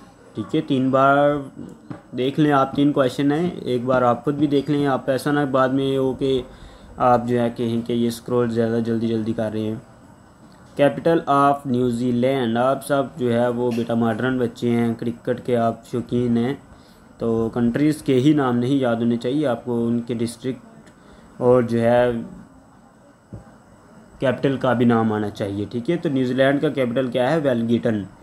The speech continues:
Capital of पोलैंड वारसा, capital of श्रीलंका कोलंबो, श्रीलंका का तो बहुत famous है।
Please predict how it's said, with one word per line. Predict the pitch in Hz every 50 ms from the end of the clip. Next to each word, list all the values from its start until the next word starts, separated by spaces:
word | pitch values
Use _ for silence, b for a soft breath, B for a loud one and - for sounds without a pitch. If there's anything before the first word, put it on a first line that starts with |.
| B B B B B B B B - -
Capital | 147 139 - - 170 170
of | 160 160 156 -
पोलैंड | 156 143 139 143 143 143 131 113 98 - - _ _ _ _ _
वारसा, | - 127 127 127 127 127 123 120 - - 170 143 113 98 90 - - - -
capital | 123 123 117 127 131 151 147 143
of | 135 135
श्रीलंका | 135 - 143 131 143 147 156 160 165 151 - 165 165 165 160
कोलंबो, | 160 - 143 127 123 127 135 127 131 123 113
श्रीलंका | 104 - 131 135 139 139 139 135 120 147 147
का | 143 139 131
तो | - 135
बहुत | 120 120 120 117
famous | - 117 113 113 113 113 - 123
है। | 113 117 120